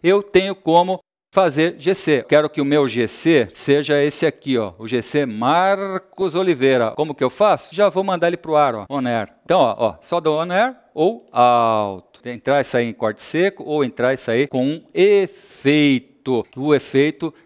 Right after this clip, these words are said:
desta duração aqui, ó. Algumas coisas eu necessito de software, mas é uma integração perfeita entre a Atem Mini, software, Sigma. E se você quiser saber mais, quer ser um operador de Atem,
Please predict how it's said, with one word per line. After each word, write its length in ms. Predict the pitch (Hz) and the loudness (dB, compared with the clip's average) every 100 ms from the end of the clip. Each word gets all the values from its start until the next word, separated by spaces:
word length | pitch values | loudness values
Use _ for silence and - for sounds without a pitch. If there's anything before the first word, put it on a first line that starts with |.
| _ | _
desta 580 | 98 123 135 156 - 156 | -4 2 2 0 -2 -2
duração 600 | 135 151 135 - 135 147 | 0 0 0 -2 -2 -2
aqui, 420 | 135 - 131 127 | -4 -4 0 0
ó. 160 | 110 87 | 0 -4
Algumas 420 | 131 107 113 117 - | -8 -8 -6 -6 -2
coisas 340 | 156 165 107 | -2 0 0
eu 160 | 123 120 _ _ _ _ _ | -2 -6 _ _ _ _ _
necessito 960 | 135 165 226 - 123 - 185 202 - 117 | -8 -2 -2 0 -2 -2 -4 -4 -6 -14
de 220 | 104 170 | -14 -14
software, 520 | - 220 165 - 107 _ - | -4 2 2 0 -14 _ -10
mas 340 | 185 294 - _ | -10 -10 -20 _
é 60 | 147 | -12
uma 120 | 147 | -10
integração 600 | 123 117 98 92 131 135 _ _ | -8 -6 -6 -6 -10 -12 _ _
perfeita 640 | 147 127 - 123 113 104 | -2 -2 -4 -4 -4 -8
entre 360 | 104 107 98 92 | -8 -12 -14 -14
a 100 | 92 | -14
Atem 220 | 90 143 | -12 -10
Mini, 360 | 127 135 135 131 _ _ | -6 -6 -6 -12 _ _
software, 500 | - 127 120 - 123 _ | -6 -4 -2 -6 -14 _
Sigma. 680 | - - - 147 127 113 101 214 | -18 -12 -6 -4 -4 -6 -6 -8
E 40 | |
se 120 | - | -6
você 460 | 240 226 - 233 226 - | -2 0 4 2 2 -8
quiser 400 | 202 156 170 185 | -4 2 4 4
saber 300 | - 139 175 | 0 -2 0
mais, 680 | 139 156 156 117 - - _ - | 2 2 2 -4 -10 -16 _ -4
quer 100 | 175 | -2
ser 140 | 180 | 2
um 40 | 170 | 2
operador 400 | 156 127 113 120 | 2 0 0 -2
de 140 | 113 | 0
Atem, 500 | 151 185 - 104 | 0 -2 -4 -8